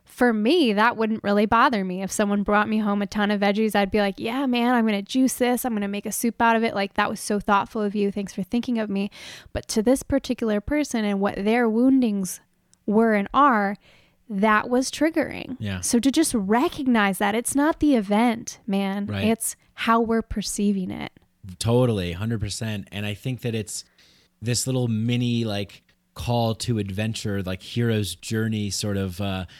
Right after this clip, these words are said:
Speaker 2: you know, um, invitation that comes up. Uh, you know, every moment where you're presented with a choice in how to respond.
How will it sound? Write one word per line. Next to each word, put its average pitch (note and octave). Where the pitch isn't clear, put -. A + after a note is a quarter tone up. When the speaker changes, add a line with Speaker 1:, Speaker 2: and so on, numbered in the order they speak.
Speaker 2:
you G#2+
know, G2
um, F#2+
invitation A2+
that F2+
comes G2+
up. F#2
Uh, F#2+
you B2+
know, A2
every A#2
moment G#2+
where G#2
you're G2+
presented G#2+
with G2
a F#2+
choice G#2
in F#2+
how F#2+
to F#2
respond. F2